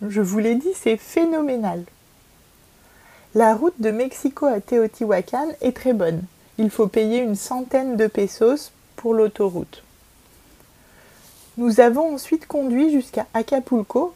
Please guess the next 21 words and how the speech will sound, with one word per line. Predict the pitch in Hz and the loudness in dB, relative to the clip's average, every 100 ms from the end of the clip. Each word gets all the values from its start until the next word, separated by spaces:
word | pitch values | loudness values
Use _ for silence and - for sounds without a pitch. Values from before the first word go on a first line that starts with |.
| - | -4
en | 202 | -2
passant | 196 233 - 285 | 0 -2 -2 -4
par | 285 208 | -2 -2
le | 196 | -2
charmant | - 277 277 302 339 | -2 -4 -4 -4 -4
village | 294 247 233 277 285 | 0 2 4 4 4
de | 214 | 2
Malinalco. | 202 214 269 285 302 254 220 - 175 185 _ _ _ - | 2 0 2 4 4 4 0 -2 -6 -6 _ _ _ -14
Son | - 226 | -6 -4
calme | 180 269 330 254 | 0 0 2 0
et | 226 | 0
ses | 240 | 2
rues | 208 277 | 2 2
colorées | - 277 233 220 196 220 269 | 2 4 6 6 4 0 0
m'ont | 226 196 | 0 2
donné | 214 220 254 | 2 0 -2
envie | 226 202 254 | -4 -2 -2
d'y | 214 | -2
séjourner | - 226 202 208 220 247 | -2 -2 0 -2 -2 -4
plus | - 220 | -4 -2
longtemps, | 196 185 180 | -2 -4 -6